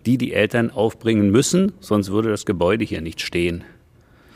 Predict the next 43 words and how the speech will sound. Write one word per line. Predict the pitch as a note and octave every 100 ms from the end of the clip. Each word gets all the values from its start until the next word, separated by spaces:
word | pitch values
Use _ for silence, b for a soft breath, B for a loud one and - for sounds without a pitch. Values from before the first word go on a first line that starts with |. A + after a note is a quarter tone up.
| b
So, | - F#2
das | F2
heißt, | A2+ A#2+ -
die | A#2 - -
ersten | D#2 G#3+ - B2
knapp | - G#2+ -
zweihundert | A2 G#2+ G#2+ G2+
Euro | G2+ A2
des | G2+ G2
Schulgeldes, | F3+ F#3+ A#2 F#2 F#2+ -
die | G2
wir | G2
hier | F2+ F#2
nehmen, | F#2 G#2 E3 G#3 B B B
gehen | - A#2+ A#2 -
einfach | D#3 G3+ D3
nur | A#2+ G#2+
mal | A2+
für | G#2+
die | G#2
Kosten | G#2 C3+ - A#2+
drauf, | F#2+ E2+ G2+ C#3 - B B B B B B B -
weil | G#2+
der | A2+ G2
Staat | - E2+ A2
sich | D3 -
an | G2+
dem | A2 F2+
Bau | F2 G2
von | B2+ G#2
Schulen | - B2 B2
in |
freier | G#2 F2+ G2+
Trägerschaft | - G2+ G#2 G2 -
nicht | G#2 A#2
beteiligt, | - - C#3 C3 D#2+
bis | - -
zum | A2+ F#2+
heutigen | G#2 G#2 F#2+
Tag | G2+ G2
mit | G#2+
keinem | - G2+ G#2
Cent. | - G2 E2 -